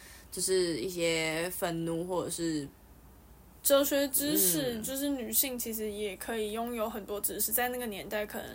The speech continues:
Speaker 2: 主要都还是男性。
Speaker 1: 对。
Speaker 2: 对。
Speaker 1: 然后她的表情可能就越来越沉稳，越来越，她会有悲伤，会有，就是很细节的表情这样。
Speaker 2: 嗯，
Speaker 1: 对。
Speaker 2: 对。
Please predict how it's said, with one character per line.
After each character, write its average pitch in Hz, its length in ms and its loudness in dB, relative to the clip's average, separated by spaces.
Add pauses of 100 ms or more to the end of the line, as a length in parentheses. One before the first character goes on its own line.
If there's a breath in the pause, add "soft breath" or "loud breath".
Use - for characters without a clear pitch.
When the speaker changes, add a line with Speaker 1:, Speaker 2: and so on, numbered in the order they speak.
(300)
Speaker 2:
主 - 120 -2
要 226 140 0
都 233 120 -2
还 220 120 -4
是 220 120 -6
男 214 260 -6
性。 214 240 -2 (160)
Speaker 1:
对。 170 640 2
Speaker 2:
对。 202 300 -4
Speaker 1:
然 180 120 4
后 190 60 4
她 208 120 0
的 202 100 2
表 160 240 2
情 - 160 -6
可 190 100 -8
能 - 140 -8
就 180 100 -2
越 185 140 0
来 175 80 2
越 180 100 2
沉 165 340 -4
稳， 175 220 -2
越 185 100 -2
来 175 140 2
越， 165 480 0
她 190 140 -2
会 190 120 0
有 156 100 -2
悲 165 260 -2
伤， 165 320 -4
会 170 240 -2
有， - 360 -4 (520 loud breath)
就 370 120 2
是 359 80 4
很 185 140 4
细 214 260 2
节 107 280 -2
的 143 80 -4
表 - 280 -4
情 - 200 -4 (120)
这 - 120 -4
样。 76 80 -6 (300)
Speaker 2:
嗯， 214 380 -6 (240)
Speaker 1:
对。 - 360 -4
Speaker 2:
对。 - 120 -6